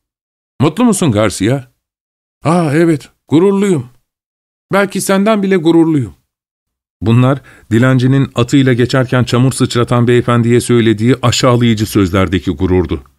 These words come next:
Sözünü bitirince zoraki bir kahkaha attı.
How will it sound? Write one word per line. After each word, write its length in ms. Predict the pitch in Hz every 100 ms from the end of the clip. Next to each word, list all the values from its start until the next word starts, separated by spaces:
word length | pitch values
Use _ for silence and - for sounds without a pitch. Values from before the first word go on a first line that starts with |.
| _ _ _
Sözünü 460 | - 120 123 123
bitirince 560 | 107 98 117 131 123 139 - - -
zoraki 580 | 104 135 147 127 175 127
bir 120 | 127
kahkaha 500 | 123 107 117 107 87
attı. 340 | 78 - 80